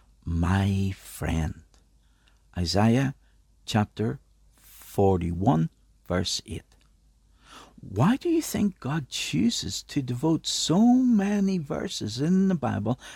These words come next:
and here in Hebrews eleven, to the faith of this one man?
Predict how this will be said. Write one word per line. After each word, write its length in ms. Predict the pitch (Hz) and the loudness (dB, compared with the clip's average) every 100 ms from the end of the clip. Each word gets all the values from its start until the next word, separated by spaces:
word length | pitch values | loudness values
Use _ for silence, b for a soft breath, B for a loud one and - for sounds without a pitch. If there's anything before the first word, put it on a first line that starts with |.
| B | B
and 140 | 113 | 2
here 360 | 117 170 202 202 | 2 4 4 2
in 260 | - 135 131 | 2 2 2
Hebrews 500 | 165 190 160 156 131 | 2 0 0 0 0
eleven, 400 | 101 104 107 120 b b | -2 0 -2 -4 b b
to 100 | 190 | 0
the 100 | 185 | 0
faith 440 | - 247 226 - | 2 0 0 -2
of 140 | 104 95 | -8 -4
this 280 | 107 - 104 | -4 -4 0
one 240 | 110 143 | 2 4
man? 320 | 165 240 - | 2 0 -4